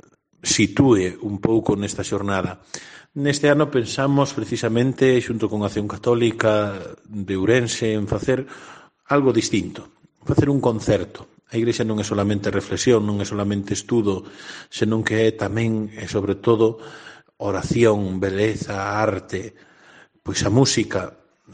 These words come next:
sempre estuvo presente na vida da igrexa e tamén queremos que esté presente nesta xornada do apostolado seglar. Desde logo, invitar a todos os que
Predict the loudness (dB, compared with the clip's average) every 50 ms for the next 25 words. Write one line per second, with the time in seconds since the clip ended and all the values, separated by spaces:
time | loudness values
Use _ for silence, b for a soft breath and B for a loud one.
0 | -12 -4 -2 -2 -2 -2 -4 0 2 4 4 4 4 2 -2 -4 -4 -2 0 2
1 | 2 2 2 0 -2 -4 -6 -6 -6 -8 -10 -8 -8 -2 2 2 2 2 2 2
2 | 2 2 2 4 2 2 2 0 -6 -8 -10 -12 _ _ B B B B B B
3 | B -8 -4 -4 0 0 2 0 0 0 0 0 2 2 2 0 -2 -4 -4 -4
4 | -4 -4 -2 -2 -2 0 2 0 0 0 -2 -2 -2 -2 0 0 0 2 2 2
5 | 2 0 0 -2 -2 -4 -6 -6 -6 -6 -8 -8 -6 -6 -6 -6 -6 -6 -8 -8
6 | -8 -10 -10 -12 -12 -10 -16 -16 -18 _ _ _ _ _ _ _ _ _ _ _
7 | _ _ _ -2 0 0 2 4 4 4 4 4 2 0 0 -6 B B B B
8 | B B B B B -4 -2 0 0 2 4 4 4 4 4 2 2 2 2 4
9 | 4 2 2 -4 -6 -6 -6 -6 -4 -4 -2 -2 -4